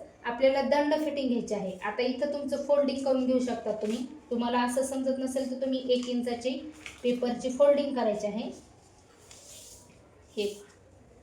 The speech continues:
त्यानंतर फिटिंग किती आहे हे मोजून घ्यायचं आहे, तर साडेचार आहे. तर इथं आपण साडेचारवर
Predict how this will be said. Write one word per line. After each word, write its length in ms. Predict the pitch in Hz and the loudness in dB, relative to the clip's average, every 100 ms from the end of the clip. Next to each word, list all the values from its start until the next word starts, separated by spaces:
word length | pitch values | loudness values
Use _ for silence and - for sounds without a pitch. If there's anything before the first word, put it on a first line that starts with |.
| - | -4
त्यानंतर 500 | 240 247 269 262 - - | 0 2 2 2 0 -2
फिटिंग 340 | 269 302 294 | -4 -2 -2
किती 180 | 311 302 | 0 2
आहे 240 | 285 285 285 - - | 2 2 -2 -6 -8
हे 80 | 247 | -2
मोजून 360 | 240 220 208 208 | 0 0 0 -2
घ्यायचं 280 | 214 214 214 | -2 -4 -4
आहे, 220 | 226 254 - - - - - - - - - | -4 -6 -10 -18 -20 -20 -20 -20 -20 -10 -4
तर 60 | 247 | -2
साडेचार 560 | 277 240 214 202 196 | 2 2 2 -2 -6
आहे. 160 | 185 196 - - | -6 -8 -12 -8
तर 60 | 220 | -4
इथं 220 | 240 254 | -2 0
आपण 260 | 247 262 262 | -2 0 -2
साडेचारवर 640 | 262 254 254 247 247 285 | 2 2 2 4 4 2